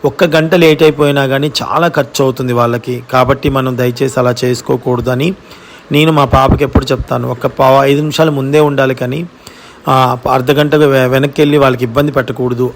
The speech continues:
అని చెప్పేసి మేము ఫిక్స్ అయిపోయాను. అప్పటి నుంచి నేను షూటింగ్‌కి చాలా విలువ ఇస్తానన్నమాట. So షూటింగ్‌కి ఎప్పుడు పిలిచినా నేను ఖచ్చితంగా డేట్ కానీ ఇవి అన్నీ కరెక్ట్గా చూసుకుంటాను.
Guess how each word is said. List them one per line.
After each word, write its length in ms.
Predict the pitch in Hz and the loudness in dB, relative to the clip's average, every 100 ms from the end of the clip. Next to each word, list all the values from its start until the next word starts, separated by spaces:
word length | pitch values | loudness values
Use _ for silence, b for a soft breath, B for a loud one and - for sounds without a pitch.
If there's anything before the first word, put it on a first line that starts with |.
| - | -8
అని 140 | 135 | -8
చెప్పేసి 460 | 120 123 139 131 147 | -6 -4 -4 -4 -2
మేము 140 | 131 | -4
ఫిక్స్ 260 | 123 123 147 | -4 -4 0
అయిపోయాను. 480 | 131 131 117 117 | 0 0 0 -2
అప్పటి 240 | 117 - 139 | -6 -2 0
నుంచి 260 | 143 127 | 0 -2
నేను 400 | 143 143 180 - - - - - - - - B B B | -2 -2 -4 -8 -20 -20 -20 -20 -20 -20 -20 B B B
షూటింగ్‌కి 520 | - 156 175 165 - | 0 2 2 2 2
చాలా 200 | 131 143 | 4 4
విలువ 320 | 135 131 135 | 2 2 0
ఇస్తానన్నమాట. 680 | 131 - 131 120 120 120 113 143 175 B B B - | 0 -2 -2 0 0 -2 -2 -2 -4 B B B -2
So 80 | |
షూటింగ్‌కి 420 | 135 143 143 160 139 | 0 2 0 0 -2
ఎప్పుడు 220 | - 139 | -2 -6
పిలిచినా 380 | 156 139 143 151 | -6 -8 -4 -4
నేను 160 | 143 | -2
ఖచ్చితంగా 380 | 131 123 139 139 | -4 -4 -2 -2
డేట్ 340 | 127 127 135 | 0 0 0
కానీ 300 | 131 127 123 | 0 -2 -2
ఇవి 240 | 123 117 117 | -4 -6 -8
అన్నీ 180 | 110 135 | -6 -6
కరెక్ట్గా 420 | 135 123 - 147 135 | -4 -4 0 0 2
చూసుకుంటాను. 640 | 135 - 139 123 123 135 | 0 -2 -4 -2 0 -2